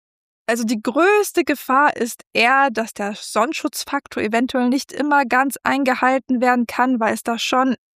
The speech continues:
einfach schwierig ist, diesen Sonnenschutzfaktor zu bestimmen und auch zu erreichen. Aber selbst das ist jetzt nichts, wo man sich im täglichen Leben, äh, Sorgen drum machen muss und dass man sich mit der Sonnenschutz vergiftet, erst recht nicht.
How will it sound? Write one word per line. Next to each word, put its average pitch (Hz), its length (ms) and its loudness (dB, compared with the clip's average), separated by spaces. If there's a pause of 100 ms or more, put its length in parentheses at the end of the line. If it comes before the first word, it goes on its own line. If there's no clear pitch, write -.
(100)
einfach - 260 -2
schwierig 254 580 2
ist, - 340 -2
diesen 214 240 -2
Sonnenschutzfaktor 214 640 -2
zu - 120 -14
bestimmen 302 520 0 (480)
und 214 140 -2
auch 208 160 0
zu - 140 -8
erreichen. 247 640 0 (440)
Aber 214 300 0
selbst 233 340 0
das 233 300 0
ist - 240 -4
jetzt - 200 0
nichts, - 400 -2
wo 214 100 2
man 214 220 4
sich - 180 -8
im 202 100 -2
täglichen 214 420 -2
Leben, 208 460 0
äh, 185 120 -2
Sorgen 220 300 2
drum 208 420 0
machen 208 340 0
muss 208 260 0
und 196 200 -2
dass 196 200 -2
man 185 120 -2
sich - 160 -10
mit 202 100 -4
der 190 100 -2
Sonnenschutz 214 460 0
vergiftet, 214 640 -2
erst 185 300 -2
recht 196 320 -4
nicht. 180 260 -10